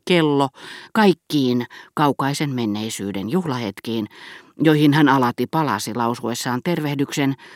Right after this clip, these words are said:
joka oli aina myös anteeksi pyyntö. Jätettyään minut hän lähti kiirehtimään kohti ovea säästääkseen saattamisen vaivan, näyttääkseen minulle, että ei ollut jäänyt puhumaan kanssani vain siksi, että hänellä oli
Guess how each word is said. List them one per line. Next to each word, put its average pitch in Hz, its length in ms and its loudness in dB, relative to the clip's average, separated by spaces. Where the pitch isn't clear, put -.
joka 185 240 4
oli 156 160 4
aina 127 360 2
myös 135 400 2
anteeksi 98 680 -10
pyyntö. 87 420 -14
Jätettyään 170 640 4
minut 196 360 6
hän 165 180 0
lähti 160 300 -4
kiirehtimään 156 640 0
kohti 147 280 -4
ovea 160 400 0
säästääkseen 127 920 -4
saattamisen 107 760 -4
vaivan, 117 380 -2
näyttääkseen 151 840 0
minulle, 147 420 2
että 139 200 -4
ei 147 200 0
ollut 135 260 -4
jäänyt 131 260 -2
puhumaan 110 460 -4
kanssani 117 460 -6
vain 120 220 -4
siksi, 110 380 -6
että 98 180 -12
hänellä 98 340 -10
oli 85 160 -10